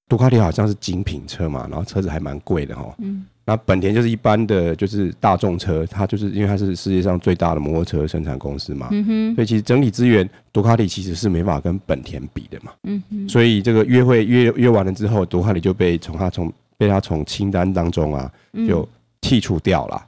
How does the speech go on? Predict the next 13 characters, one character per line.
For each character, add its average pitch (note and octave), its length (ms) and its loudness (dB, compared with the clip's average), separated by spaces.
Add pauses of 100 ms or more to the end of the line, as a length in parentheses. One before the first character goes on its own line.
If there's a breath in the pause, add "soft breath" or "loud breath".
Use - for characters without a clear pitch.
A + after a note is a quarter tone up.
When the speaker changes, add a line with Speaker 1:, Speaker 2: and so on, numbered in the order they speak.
(120)
Speaker 2:
是。 A3 340 -6
Speaker 1:
然 F#2 140 2
后 G#2 80 4
最 - 120 2
后 A2+ 120 6
就 A2 100 2
是 A2 100 2
在， G#2 320 0 (220)
最 A2+ 140 4
后 A2 160 4
就 G2+ 120 2
是 G2 220 0
在 F#2 340 0